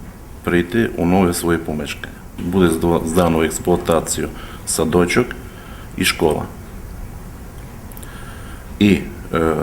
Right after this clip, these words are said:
ближайшим часом розпочнеться будівництво алергічної лікарні, яка дасть змогу людям там працювати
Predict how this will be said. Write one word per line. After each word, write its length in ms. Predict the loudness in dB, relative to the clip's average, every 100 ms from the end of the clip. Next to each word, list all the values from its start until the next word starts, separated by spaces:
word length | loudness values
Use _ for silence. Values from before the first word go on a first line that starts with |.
| -2
ближайшим 600 | 0 2 6 6 6 2 2
часом 460 | 4 4 2 0 0 -4 -2
розпочнеться 720 | 0 0 2 2 4 2 2
будівництво 600 | 2 2 4 4 4 4
алергічної 680 | 4 4 4 2 2 2 2
лікарні, 480 | 2 2 0 -2 -6 -10 -14 -16 -16 -16 -14 -10
яка 500 | -2 -2 2 2 2 -2 -12 -14 -14 -14 -14 -10
дасть 400 | 0 4 4 6
змогу 460 | 6 8 6 4 4
людям 360 | 6 6 2
там 220 | 0 -2
працювати 800 | 0 0 2 4 4 4 2 -2